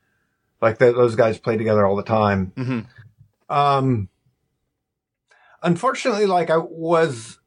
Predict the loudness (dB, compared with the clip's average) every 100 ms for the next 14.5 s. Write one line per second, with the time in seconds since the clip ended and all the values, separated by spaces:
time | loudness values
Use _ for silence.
0 | _ -6 -2 -2 -2 0 2 4 2 0
1 | -4 -4 -4 -6 -8 0 2 2 2 2
2 | 0 -2 -8 -16 _ _ _ 0 0 0
3 | _ _ -20 _ _ _ -14 -4 0 0
4 | 0 -4 -4 -6 -2 -2 -2 -4 _ _
5 | -6 -2 2 0 2 0 0 -2 -2 0
6 | 2 2 2 0 2 2 0 -6 _ _
7 | -20 -20 -20 _ _ _ _ _ _ _
8 | _ -12 -2 0 2 2 0 -4 _ _
9 | _ _ _ _ _ _ _ _ _ _
10 | _ _ _ _ _ _ _ -2 -2 0
11 | 0 0 -2 -2 -4 0 0 -2 -2 -2
12 | -2 -4 -8 -18 -8 -2 0 -2 -8 _
13 | -12 -4 0 2 2 0 -2 -2 0 0
14 | -2 -2 -2 -2